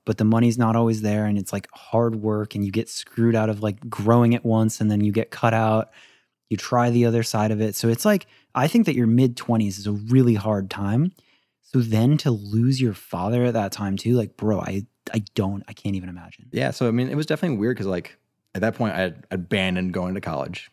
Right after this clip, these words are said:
Speaker 1: Yeah.
Speaker 2: 'Cause I'm like, I'm doing this whole music thing, like, one way or another, like, I'm gonna succeed in music. At the time I thought I was playing, and then, like, on the business side of things, I'm like, "I'm gonna find a way to do this." So, like,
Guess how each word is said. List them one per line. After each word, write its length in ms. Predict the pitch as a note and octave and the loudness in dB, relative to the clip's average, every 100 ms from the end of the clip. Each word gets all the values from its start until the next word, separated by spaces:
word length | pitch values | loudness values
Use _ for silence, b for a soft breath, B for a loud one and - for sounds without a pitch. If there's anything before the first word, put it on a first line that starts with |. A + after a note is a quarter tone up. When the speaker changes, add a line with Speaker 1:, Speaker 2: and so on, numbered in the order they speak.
| - | -8
Speaker 1:
Yeah. 180 | G2+ F#2+ | -8 -6
Speaker 2:
'Cause 100 | F#2 | -4
I'm 140 | F2+ | -4
like, 240 | F2 - - - _ - | -4 -10 -20 -20 _ -6
I'm 140 | F#2 | -4
doing 220 | F#2+ F2+ | -2 -2
this 140 | F2 - | -4 -4
whole 160 | F#2 F2+ | -4 -2
music 280 | F#2 D#2+ - | -4 -6 -8
thing, 280 | D#2+ E2 | -8 -6
like, 160 | D2+ F#2 | -8 -6
one 160 | F#2+ F#2 | -4 -2
way 80 | |
or 20 | F2+ | -2
another, 300 | F2 E2 D#2+ | -4 -6 -6
like, 180 | D#2+ E2+ | -6 -4
I'm 120 | F2 | -4
gonna 120 | E2 | -6
succeed 540 | - - F#2+ F2 E2 - | -8 -8 -6 -6 -8 -8
in 140 | E2 | -6
music. 420 | F2 F2 - C2 _ _ _ _ F#2+ | -6 -6 -10 -12 _ _ _ _ -12
At 80 | F2 | -10
the 60 | |
time 240 | - F#2+ E2+ | -6 -6 -4
I 40 | |
thought 100 | E2+ | -6
I 40 | D2+ | -8
was 100 | - | -8
playing, 640 | G#2 F2 F2 F2 E2 - | -6 -6 -4 -6 -8 -10
and 160 | F#2 F2 | -8 -6
then, 220 | F2 E2 | -6 -6
like, 200 | D#2+ - - | -8 -10 -12
on 100 | - | -8
the 80 | E2+ | -6
business 300 | G#2 C#3 F#2 | -4 -4 -4
side 120 | E2+ | -6
of 60 | D2 | -6
things, 160 | E2 D#2+ | -8 -8
I'm 80 | |
like, 220 | D#2 - _ _ _ _ - | -10 -10 _ _ _ _ -8
"I'm 60 | F#2 | -6
gonna 80 | E2+ | -4
find 200 | F#2 E2 | -4 -4
a 40 | |
way 100 | D#2+ | -6
to 60 | C#2+ | -4
do 140 | A2 | -4
this." 180 | F#2 E2 | -4 -4
So, 200 | F#2+ F2 | -4 -4
like, 260 | D#2 D#2+ | -6 -8